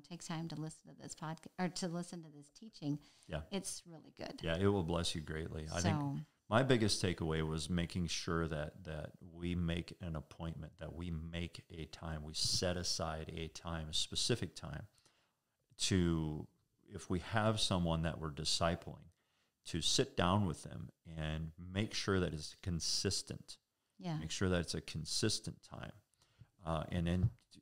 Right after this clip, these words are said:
Speaker 2: help them, pour into them. Um,
Speaker 1: And
Speaker 2: if
Speaker 1: that discipleship comes before salvation, really,
Speaker 2: Right.
Speaker 1: or along with it.
Speaker 2: Along with
Speaker 1: that
Speaker 2: it.
Speaker 1: you don't, you know, just come up to somebody and say, you know, "Do you wanna ask Jesus into your heart?" Which is good,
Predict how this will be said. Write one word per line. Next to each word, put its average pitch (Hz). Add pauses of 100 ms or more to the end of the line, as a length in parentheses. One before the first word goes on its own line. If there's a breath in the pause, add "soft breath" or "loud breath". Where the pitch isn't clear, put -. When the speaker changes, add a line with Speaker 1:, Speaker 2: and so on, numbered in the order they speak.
(220)
Speaker 2:
help -
them, -
pour 104
into 90
them. - (380)
Um, 73 (540 soft breath)
Speaker 1:
And 226
Speaker 2:
if 220
Speaker 1:
that 233
discipleship 220
comes 180
before 165
salvation, 143
really, 80
Speaker 2:
Right. -
Speaker 1:
or 160
along 165
with 175
it. -
Speaker 2:
Along 90
with 85
Speaker 1:
that -
Speaker 2:
it. 87
Speaker 1:
you 165
don't, 190 (640 soft breath)
you 185
know, 160
just 165
come 175
up 170
to 165
somebody 165
and 156
say, 151 (400 soft breath)
you 156
know, 151
"Do 151
you 156
wanna 151
ask 147
Jesus 156
into 151
your 135 (100)
heart?" 226
Which 160
is 156
good, 175